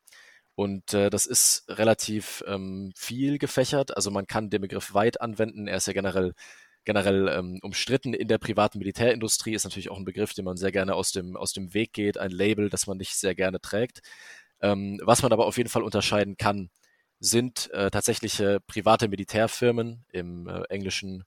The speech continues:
ähm, in der englischen Sprache als P M Cs, also Private Military Companies bezeichnet. Das sind Firmen, die tatsächlich direkte Kampfdienste, äh, anbieten, beziehungsweise taktisch direkt, ähm,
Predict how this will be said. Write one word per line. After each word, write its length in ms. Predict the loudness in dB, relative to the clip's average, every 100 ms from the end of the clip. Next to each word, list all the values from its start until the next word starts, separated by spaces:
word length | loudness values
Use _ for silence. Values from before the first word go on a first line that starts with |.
| _
ähm, 420 | -8 -8 -8 -14 -20 _
in 80 | -6
der 80 | -6
englischen 240 | -6 -6
Sprache 240 | -4 -2
als 140 | -2 -4
P 180 | -2 0
M 80 |
Cs, 380 | 2 2 2 0
also 160 | -2 -6
Private 520 | -2 2 4 2 -2
Military 360 | -2 -2 -4 -6
Companies 480 | -4 -4 -4 -6
bezeichnet. 440 | -6 -4 -4 -2 -6 -10 -20 -20 -20 _ 2
Das 140 | 4
sind 140 | 4
Firmen, 400 | 6 6 6 4
die 180 | -2 -4
tatsächlich 520 | -2 0 0 -2 -6
direkte 380 | -2 0 0 -2
Kampfdienste, 760 | -2 -4 -4 -6 -2 -2 -2 -4 -14 -20 _ _
äh, 80 | 0
anbieten, 580 | 0 2 -2 -4 -4 -4
beziehungsweise 580 | -4 -4 -2 -2 0 -2
taktisch 600 | -2 -2 0 0 -2 -4
direkt, 520 | -2 0 -2 -6 -12
ähm, 360 | -10 -10 -10